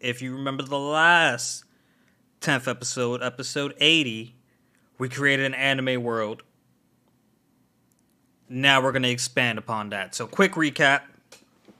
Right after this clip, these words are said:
for those of you and those of us that don't remember, 'cause, uh, I know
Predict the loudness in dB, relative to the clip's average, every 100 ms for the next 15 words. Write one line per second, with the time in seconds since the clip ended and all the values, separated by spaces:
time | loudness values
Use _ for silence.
0 | _ _ -20 _ _ -20 -20 -4 0 2
1 | 2 2 2 2 0 -4 -8 0 2 2
2 | 0 -2 -4 0 0 0 -4 -4 -2 -2
3 | -2 -6 -8 -8 -8 -6 -6 -8 -10 -12
4 | -12 -8 -8 -8 -8 -8 -6 -8 -8